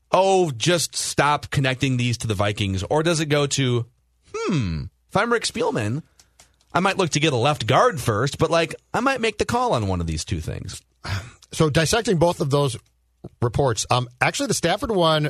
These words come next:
Speaker 2: the Stafford report about Carolina, I don't know if it was Shefty or whom, but right after the trade was made, that report came out that Carolina had said, "Take the eighth pick.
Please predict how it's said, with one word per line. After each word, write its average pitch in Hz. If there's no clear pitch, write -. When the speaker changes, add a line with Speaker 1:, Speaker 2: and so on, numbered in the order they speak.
Speaker 2:
the 120
Stafford 190
report 185
about 151
Carolina, 143
I 143
don't 156
know 175
if 147
it 139
was 113
Shefty 151
or 123
whom, 131
but 123
right 143
after 220
the 175
trade 170
was 110
made, 139
that 131
report 175
came 147
out 131
that 110
Carolina 143
had 123
said, 123
"Take 156
the 156
eighth 139
pick. 131